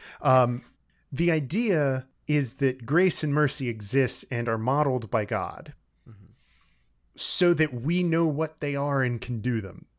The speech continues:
Speaker 2: Mm.
Speaker 1: So we can have grace for people. You know, that's part of, that's part of the guidelines that help define the boundary of sin, right?
Speaker 2: Right.
Speaker 1: Of, of being your full authentic self is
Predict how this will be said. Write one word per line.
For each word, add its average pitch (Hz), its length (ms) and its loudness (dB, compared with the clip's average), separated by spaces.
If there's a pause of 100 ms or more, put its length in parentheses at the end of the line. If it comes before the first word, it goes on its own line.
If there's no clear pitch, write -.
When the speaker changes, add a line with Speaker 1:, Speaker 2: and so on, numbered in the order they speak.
(160)
Speaker 2:
Mm. 104 240 -18 (1080)
Speaker 1:
So - 280 -2
we 165 340 -4
can 165 280 -2
have 131 360 -2
grace 131 720 -2 (320)
for 120 320 -6
people. - 500 -8 (380)
You 120 100 -8
know, 110 160 -6
that's 135 220 2
part 143 340 0
of, 117 300 -4 (480)
that's 143 160 0
part 165 220 4
of 135 100 0
the 143 80 0
guidelines 127 960 2 (300)
that 123 200 -2
help 139 340 -2
define 123 580 -2
the 120 80 -4
boundary 113 440 -2
of 101 120 -6
sin, 117 420 -6
right? 110 420 -8 (240)
Speaker 2:
Right. 101 160 -18 (220)
Speaker 1:
Of, 120 200 0
of 123 260 -4
being 139 280 0
your 123 120 -4
full 131 260 -2
authentic 120 440 -4
self 135 420 -2
is 113 160 -10